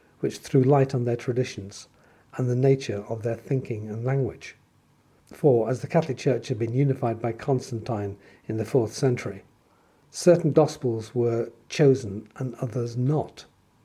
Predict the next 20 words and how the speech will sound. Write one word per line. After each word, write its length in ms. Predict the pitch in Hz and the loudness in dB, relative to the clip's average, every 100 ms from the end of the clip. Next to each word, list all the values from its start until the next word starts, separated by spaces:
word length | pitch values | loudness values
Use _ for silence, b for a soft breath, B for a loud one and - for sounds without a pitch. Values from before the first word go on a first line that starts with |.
| _ b b b b b | _ b b b b b
It 60 | 147 | 0
was 160 | 143 | 4
mostly 360 | 170 185 180 147 | 6 6 4 2
the 160 | 147 | 4
Gnostics 640 | 143 165 - - - - - _ - | 4 4 0 -4 -4 -8 -20 _ -4
that 180 | 127 | -2
were 260 | 123 127 120 | 2 2 2
excluded, 720 | 120 - - 147 131 - - - b b b b b b - | -2 -10 0 2 2 0 -16 -20 b b b b b b -4
and 180 | 131 127 | 0 4
among 240 | 151 143 | 6 6
the 100 | 131 | 4
supposedly 520 | 131 - 135 131 123 | 0 2 4 4 0
Christian, 600 | 113 - 175 - - 104 - b b b - | -6 -2 -2 -2 -8 -10 -14 b b b 0
only 240 | 139 143 135 | 4 4 6
those 380 | 139 131 123 | 6 6 4
that 180 | 123 - | 0 -6
told 380 | - 123 120 117 b b b - | -2 0 0 -2 b b b -20
a 40 | |
certain 520 | - - 131 - 117 | -8 0 2 2 -4
story, 580 | - - 143 127 85 | -4 2 4 4 2